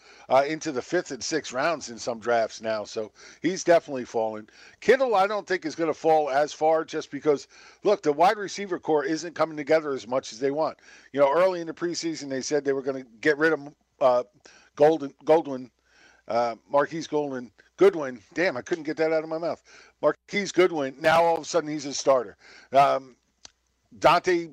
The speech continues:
Pettis, you know, everybody coming into the season thought he was gonna be their number one and go-to guy, and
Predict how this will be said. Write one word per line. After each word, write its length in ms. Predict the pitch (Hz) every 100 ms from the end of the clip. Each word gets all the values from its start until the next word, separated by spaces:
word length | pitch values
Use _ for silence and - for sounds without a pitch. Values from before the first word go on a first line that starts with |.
| 117
Pettis, 480 | 190 175 135 - - 131 131
you 80 | 139
know, 160 | 135
everybody 580 | 135 165 170 160 156 147 _ -
coming 260 | 156 151
into 280 | 175 254 226
the 100 | 170
season 380 | - 170 151 143
thought 180 | 160 151
he 80 |
was 120 | 160 147
gonna 180 | 165
be 140 | 151 156
their 220 | 156 160
number 220 | 156 151
one 280 | 147 165 165
and 180 | 151 135 _ - _
go-to 380 | 156 170 - 170
guy, 300 | 147 160 175
and 140 | 151